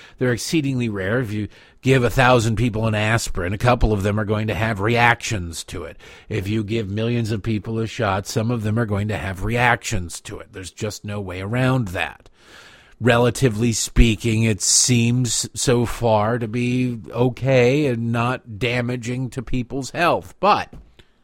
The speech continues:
for children, there is, the younger they are, the more likely there are to be complications from the shot. Why would you take that risk if not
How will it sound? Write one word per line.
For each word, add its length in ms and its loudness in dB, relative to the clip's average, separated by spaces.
for 180 -2
children, 560 2
there 180 -2
is, 280 -4
the 200 2
younger 380 2
they 180 2
are, 220 2
the 80 0
more 200 0
likely 380 0
there 240 0
are 220 0
to 180 -4
be 200 -6
complications 920 -2
from 220 -8
the 100 -10
shot. 360 -10
Why 200 -6
would 220 -6
you 120 -8
take 340 -6
that 220 -2
risk 380 -2
if 480 -4
not 280 -2